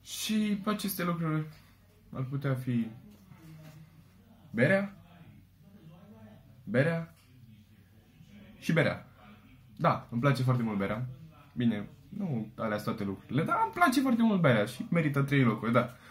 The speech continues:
Bun. Și o altă chestie care îmi place foarte mult e să strig chestii random.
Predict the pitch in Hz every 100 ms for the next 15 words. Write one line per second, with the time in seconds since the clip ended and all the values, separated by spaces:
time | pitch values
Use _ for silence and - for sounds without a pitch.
0 | - - - - - - - 175 156 127
1 | - - - - - - - 294 302 285
2 | - - - - - - - - 156 -
3 | - 139 - - - - - - - -
4 | - - 208 196 - 175 165 160 147 143
5 | 139 143 143 - - - - - - -
6 | - - 180 156 147 135 156 135 131 143
7 | 127 170 208 208 196 196 - 196 170 143
8 | - - - - - - - 170 - 127
9 | 110 107